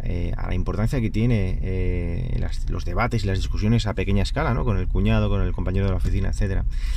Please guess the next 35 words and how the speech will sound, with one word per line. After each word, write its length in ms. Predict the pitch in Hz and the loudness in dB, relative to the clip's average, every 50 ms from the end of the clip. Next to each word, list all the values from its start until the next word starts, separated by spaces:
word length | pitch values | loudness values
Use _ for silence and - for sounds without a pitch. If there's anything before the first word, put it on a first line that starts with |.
| - - - | 0 -2 -2
Y, 120 | 113 - - | -2 -2 -2
y 200 | - - 95 104 | 0 0 2 2
la 140 | 101 101 | 2 2
frase 260 | 110 107 104 110 113 110 | 2 2 2 2 2 2
que 160 | 113 117 110 | 2 2 2
quería 300 | - 110 107 107 107 101 | 2 2 2 2 2 2
traer 320 | - - 101 104 107 110 | 2 2 2 2 2 2
es, 340 | 107 104 98 92 - - - | 2 2 2 0 0 0 0
eh, 240 | 98 92 92 92 - | 0 2 2 2 0
"Piensa 320 | - 113 110 107 - 117 113 | 2 2 2 2 4 4 2
en 60 | 107 | 4
grande, 460 | 104 104 117 117 113 110 110 110 - - - - - - - - - - - | 4 4 4 4 4 4 2 2 0 0 0 0 0 0 0 0 0 0 2
empieza 380 | 101 95 - - 117 113 117 | 2 2 2 4 4 6 6
en 100 | 117 110 | 6 4
pequeño 440 | 104 104 107 110 107 110 113 113 113 - | 4 2 2 2 2 2 2 2 0 0
y 160 | - 107 101 | -2 0 0
actúa 440 | 98 90 - - - 107 107 101 92 | 0 0 -2 -2 0 0 0 2 2
ahora". 360 | 92 98 104 101 92 - - - - - - | 0 0 0 0 0 0 0 0 0 -2 -2
Y 60 | 98 | -2
con 160 | 92 95 92 | -2 -2 0
esto 220 | 98 - - - 104 | 0 0 0 0 0
lo 100 | 98 92 | -2 -2
que 180 | 92 92 92 - | -2 -2 -2 -2
quiero 180 | - 98 92 | -2 -2 -2
decir 240 | 90 87 - 92 92 | -2 0 0 0 -2
es, 180 | 90 85 - - | -2 -4 -4 -4
bueno, 160 | - - - - - - | -4 -4 -4 -4 -4 -4
darte 200 | 87 87 - 92 | -4 -4 -4 -4
la 140 | 87 85 - | -4 -4 -4
razón, 220 | - - 104 104 | -4 -2 -2 0
estoy 160 | 95 - 98 | 0 0 0
de 60 | 92 | -2
acuerdo 340 | 95 90 95 92 90 92 90 | -2 -2 -2 -2 0 0 0
contigo 400 | 87 87 87 - 101 90 92 90 | 0 -2 -2 -2 -2 -2 -2 -4
completamente 680 | - - 85 82 - 82 90 90 90 90 90 - 104 | -4 -4 -2 -2 -2 0 0 0 0 -2 -2 -2 -4